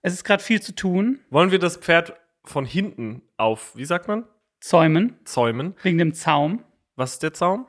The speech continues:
Speaker 1: Ich weiß nicht, was, Torben, kannst du's mal googeln, was der Zaum, das ist doch dieses Ding um die Schnüss.
Speaker 2: Ein Zaum, der deinen Namen trägt.
Speaker 1: Das ist doch das Ding, was beim Pferd um die Schnüss ist.
Speaker 2: Das macht
Speaker 1: Da
Speaker 2: keinen Sinn. Das ist ja Stern. Das reimt sich nicht mal. Ich bin so brain fried schon wieder.
Speaker 1: <laughs> Aber gute Laune hast du.
Speaker 2: Zu heiß geduscht heute Morgen.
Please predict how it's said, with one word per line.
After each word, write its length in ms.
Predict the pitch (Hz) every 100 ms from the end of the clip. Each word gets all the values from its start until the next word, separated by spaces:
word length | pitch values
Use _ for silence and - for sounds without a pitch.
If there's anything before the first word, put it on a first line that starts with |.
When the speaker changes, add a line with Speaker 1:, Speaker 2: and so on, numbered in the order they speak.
| _
Speaker 1:
Ich 180 | -
weiß 280 | - 277 -
nicht, 80 | 233
was, 100 | 170
Torben, 400 | - 214 240 220
kannst 220 | - 214
du's 100 | 220
mal 120 | 226
googeln, 260 | 196 214 202
was 80 | 180
der 100 | 190
Zaum, 180 | - 190
das 120 | 185
ist 60 | 208
doch 80 | -
dieses 340 | 233 196 -
Ding 240 | 220 226
um 220 | 269 262 208
die 100 | 202
Schnüss. 460 | - 220 294 - -
Speaker 2:
Ein 160 | 131
Zaum, 320 | - 156 185 190
der 100 | 156
deinen 280 | 151 151
Namen 260 | 143 196 214
trägt. 420 | - 110 104 - -
Speaker 1:
Das 120 | 175
ist 60 |
doch 60 | 214
das 180 | - -
Ding, 180 | 220 233
was 120 | 233
beim 180 | 214 196
Pferd 220 | 214 214
um 80 | 208
die 80 | 175
Schnüss 340 | - 220 254
ist. 380 | - 240 233 -
Speaker 2:
Das 100 | -
macht 100 | 113
Speaker 1:
Da 60 |
Speaker 2:
keinen 240 | - 117 117
Sinn. 280 | 107 127 101
Das 180 | 101
ist 80 | -
ja 80 | 107
Stern. 360 | - - 117 113
Das 120 | -
reimt 180 | 113 123
sich 120 | -
nicht 140 | 107 107
mal. 240 | 101 104 - _ _ _ _
Ich 100 | -
bin 100 | 107
so 120 | 101
brain 320 | - 104 101
fried 340 | 104 107 101 -
schon 160 | 107
wieder. 220 | 107 107 104 - - - - -
Speaker 1:
<laughs> 540 | - - - - - -
Aber 140 | 202
gute 160 | 190 208
Laune 300 | 214 392 208
hast 260 | 165 -
du. 60 | 185
Speaker 2:
Zu 180 | 156 139
heiß 200 | 160 -
geduscht 480 | - - 185 - -
heute 200 | 170 147
Morgen. 420 | 156 143 120 147